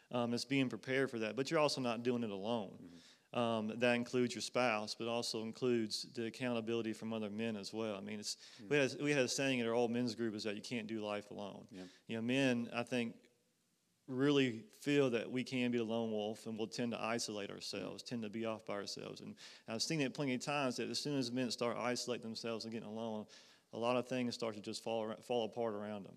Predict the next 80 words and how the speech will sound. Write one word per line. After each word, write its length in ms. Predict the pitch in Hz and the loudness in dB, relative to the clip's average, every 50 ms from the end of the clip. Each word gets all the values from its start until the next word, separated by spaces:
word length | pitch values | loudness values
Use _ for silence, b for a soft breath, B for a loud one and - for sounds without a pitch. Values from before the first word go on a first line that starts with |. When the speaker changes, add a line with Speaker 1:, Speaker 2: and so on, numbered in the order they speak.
| - _ | -20 _
Speaker 2:
Yeah, 80 | - 95 107 | -14 -10 -6
and 120 | 113 123 | 2 2
I 40 | 127 | 2
Speaker 1:
Um, 60 | - | 4
Speaker 2:
think, 220 | - 160 143 - - | 4 2 0 0 -2
and 120 | 123 117 117 | 0 2 2
I 60 | 120 | 4
don't 200 | 123 131 123 110 | 4 2 0 0
think 140 | 135 120 101 | -2 0 0
you're 100 | 101 98 | 0 0
referring 320 | 98 - - 113 110 101 | 0 2 2 2 2 2
just 220 | 95 101 98 - | 0 -2 -4 2
to 100 | - 98 90 92 107 113 | 2 2 2 2 0 2
hang 160 | 113 110 117 | 4 6 8
out 140 | 127 127 101 | 8 8 8
with 100 | 101 104 | 6 4
other 160 | 101 92 95 | 2 2 4
guys, 280 | 98 98 98 98 92 | 6 6 8 6 6
but 80 | 120 120 123 | 6 4 4
Speaker 1:
No, 280 | 127 131 131 127 120 | 6 6 6 6 4
Speaker 2:
it's 120 | 110 107 110 | 4 4 4
Speaker 1:
no, 80 | 185 | 4
Speaker 2:
gotta 60 | 170 120 | 4 6
be 80 | 120 | 4
Speaker 1:
no. 60 | 110 | 4
Speaker 2:
intentional 760 | 95 - - - 147 143 - - 120 117 110 104 101 95 - B B B B B - | 4 2 0 0 0 0 0 0 0 2 2 4 2 2 -2 B B B B B -6
spiritual 440 | - 120 120 135 139 131 107 123 113 | -4 2 6 8 8 8 8 4 0
Speaker 1:
Yes. 60 | - | 2
Speaker 2:
conversations, 600 | 117 98 98 98 - 127 127 120 120 101 - - | 0 0 0 2 4 4 4 4 2 -4 -4 -4
which 140 | 104 98 104 | -6 -6 -6
is 100 | 92 - | -6 -2
very 220 | - 135 175 175 | 0 2 2 2
uncomfortable 500 | 113 - - 120 123 - 120 98 98 95 | 2 0 0 -2 -2 -2 -4 -4 -4 -4
for 140 | - 101 101 | -2 0 0
a 40 | 95 | 2
lot 160 | 98 95 90 | 2 2 0
of 60 | 90 | -2
guys. 280 | 95 107 117 107 92 90 | -4 -4 -4 -6 -6 0
Speaker 1:
It 60 | - 147 | 4 4
is 140 | 196 220 | 4 6
uncomfortable 440 | 233 165 139 - 135 127 120 120 110 | 4 2 2 0 -2 -4 -2 -2 -4
for 120 | - - 110 | -2 -2 0
a 20 | |
lot 180 | 113 107 101 104 | 0 0 0 0
of 60 | 101 | -2
guys. 260 | 107 101 98 101 101 | -2 -2 -2 -2 -2
And, 80 | 110 120 | -2 -4
you 80 | 147 | -2
know, 80 | 151 135 | -2 -2
I'm 60 | 156 | -2
sp-, 160 | 160 - - - | -4 -4 -4 -4
like, 140 | 135 127 | -6 -4
I'm 100 | 135 135 | -4 -4
speaking 380 | - - - 156 139 135 123 117 | -6 -2 -2 0 0 0 -2 -2
from 300 | - - 117 107 107 104 | -2 -4 -4 -4 -4 -6
experience, 580 | 110 101 - - - 156 185 165 117 107 107 - | -8 -10 -10 -4 -2 0 0 0 -2 -4 -4 -6
and, 80 | 113 110 | -4 -2
but 140 | 120 117 | -2 0
that's, 160 | 113 123 120 - | 0 0 -2 0
that's 240 | - 139 147 143 | 0 0 0 0
the 100 | - - | -2 -4
humility 520 | 135 135 135 127 120 123 135 151 151 131 120 | -4 -4 -2 -2 0 0 2 2 4 2 2
it 140 | 110 110 - | 0 -2 -4
takes 340 | - 151 143 139 110 - | -2 0 0 0 -2 -4
to 80 | - 120 | -2 -2
overcome 460 | 123 123 107 101 - - 139 156 139 113 | -2 -2 -2 -6 -8 -6 -4 -4 -4 -4
it. 100 | 101 - | -6 -4
That's 180 | 120 131 131 | -4 -2 -2
the 80 | - 131 | -2 -2
humility 360 | 127 127 127 135 135 127 117 | -2 -2 0 0 2 2 0
it 80 | 104 - | -2 -2
takes 260 | - 135 127 117 - - | -4 -2 -2 -2 -4 -6
to 100 | 127 113 | -8 -6
break 280 | 113 120 123 120 127 | -2 -2 -2 0 2
open, 280 | 123 123 123 123 120 110 | 0 0 0 0 -4 -4
bring 180 | 110 123 127 | -4 -2 -2
it 100 | 123 120 | -2 -2
into 160 | 117 113 - 120 | -4 -6 -6 -6
the 60 | 113 | -4
light. 340 | 113 113 113 110 110 104 | -2 -2 0 -2 -2 -6